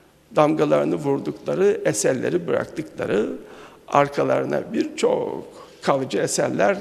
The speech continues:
serptikleri çok önemli şehirler. Bu şehirlerin bir kısmı belki bugün o eski coşkusunu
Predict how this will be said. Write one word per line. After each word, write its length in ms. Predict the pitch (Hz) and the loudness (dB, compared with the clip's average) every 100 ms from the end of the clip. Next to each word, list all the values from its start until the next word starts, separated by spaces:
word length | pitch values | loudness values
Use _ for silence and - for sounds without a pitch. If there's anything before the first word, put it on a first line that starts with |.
| - | -6
serptikleri 840 | - - 131 - - - 143 143 - - - - - - - _ - | -4 0 0 -2 -12 -6 -2 0 -2 -8 -20 -20 -20 -20 -20 _ -2
çok 240 | - 151 | 0 2
önemli 380 | 160 139 123 180 | 0 0 0 -2
şehirler. 520 | - 151 147 180 160 - - - - - | -2 -2 0 2 2 0 -12 -20 -20 -6
Bu 120 | 214 | 0
şehirlerin 800 | 262 233 240 220 214 233 233 185 | 0 2 2 2 2 2 -2 -2
bir 140 | 254 202 | -4 -2
kısmı 400 | 165 - - 69 | -2 -2 0 4
belki 520 | 76 73 - 98 92 - - - - - | 4 4 0 -2 -4 -10 -20 -20 -20 0
bugün 520 | 196 220 190 139 - - | 4 6 4 2 -4 0
o 100 | 160 | 2
eski 540 | - 160 - - 233 175 - | 4 4 0 -2 -2 -2 0
coşkusunu 880 | 160 139 - 170 - 151 202 - | 0 0 -4 -2 2 4 4 2